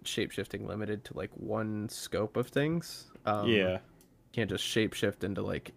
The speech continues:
Speaker 1: anything, I guess. Or the other thing is, like, you keep, like, your same strength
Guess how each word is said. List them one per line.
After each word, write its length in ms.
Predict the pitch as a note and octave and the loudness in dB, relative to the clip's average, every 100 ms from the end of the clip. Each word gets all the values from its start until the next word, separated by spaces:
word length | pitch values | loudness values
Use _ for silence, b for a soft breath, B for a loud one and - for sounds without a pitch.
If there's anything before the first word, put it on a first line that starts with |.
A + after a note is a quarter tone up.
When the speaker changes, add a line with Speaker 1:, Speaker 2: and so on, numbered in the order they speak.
| - - | -10 -4
Speaker 1:
anything, 460 | F2 G#2 A#2 A#2 | -2 -2 0 0
I 100 | A2+ | 2
guess. 400 | A2 A#2+ B2 - - - | 4 4 2 -4 -10 8
Or 360 | C3 B2+ A#2 b b b b - | 12 12 12 b b b b 0
the 120 | A2+ | 6
other 280 | A2+ A2+ G#2 - - - | 8 8 6 2 -4 2
thing 220 | G#2 G2+ | 2 2
is, 140 | G2+ | 0
like, 180 | A2 G#2+ | -2 -2
you 60 | G#2+ | -4
keep, 300 | - G#2+ - | 0 0 0
like, 220 | F#2 - | -2 0
your 120 | G#2 | -2
same 360 | - - A2 G#2+ | 2 4 4 2
strength 720 | - - G2 F2+ - - - | -2 0 0 0 -6 -12 -18